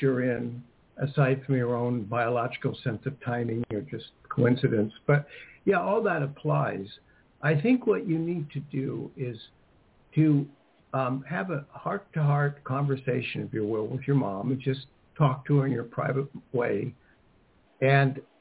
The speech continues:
then rest assured that, that you'll be finding work. There may be somebody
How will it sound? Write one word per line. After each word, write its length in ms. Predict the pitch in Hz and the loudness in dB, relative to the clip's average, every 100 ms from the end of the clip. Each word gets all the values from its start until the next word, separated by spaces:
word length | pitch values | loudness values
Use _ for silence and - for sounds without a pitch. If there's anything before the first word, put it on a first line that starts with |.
| _ | _
then 420 | 151 123 175 196 151 | 0 4 4 0 -4
rest 260 | 139 185 190 - | -4 -4 -6 -10
assured 540 | 151 143 190 175 151 131 | -8 -6 -4 -2 -2 -2
that, 240 | 139 139 - _ _ _ _ 143 | -2 -2 -10 _ _ _ _ 0
that 300 | 139 143 - - | 2 2 -2 -4
you'll 300 | 175 147 156 | 2 4 4
be 240 | 151 139 - | 2 0 0
finding 680 | 151 175 170 160 156 147 143 _ _ _ _ _ _ _ | -4 -4 -4 -2 -2 -2 -4 _ _ _ _ _ _ _
work. 500 | 135 151 170 123 - - _ _ _ - | 0 4 2 0 -8 -20 _ _ _ 0
There 200 | 151 151 | 4 4
may 240 | 151 180 | 4 2
be 260 | 214 190 147 | 0 -4 -6
somebody 480 | 196 180 175 170 156 | -6 -6 -2 -2 -4